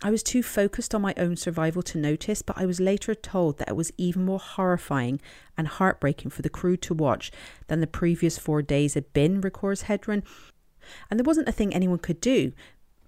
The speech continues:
Only Hitchcock could put a stop to it. Like, Rod Taylor even went on to say about how there was a particular raven called Archie that took a serious dislike to him, and he would attack him whenever,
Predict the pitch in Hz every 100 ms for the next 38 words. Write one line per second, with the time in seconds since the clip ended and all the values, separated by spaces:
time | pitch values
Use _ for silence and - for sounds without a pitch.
0 | - 233 269 226 - - - - - -
1 | 165 - - 110 - - 113 104 - -
2 | - - - - 196 220 262 - 208 254
3 | 196 147 139 - 151 147 147 143 143 147
4 | - - 165 160 147 - - - - 160
5 | 151 160 151 139 135 - 156 - - -
6 | - - - - 208 175 - 147 151 -
7 | - 147 - 92 156 - - - 214 247
8 | - - - - - - - - 175 180
9 | 170 160 160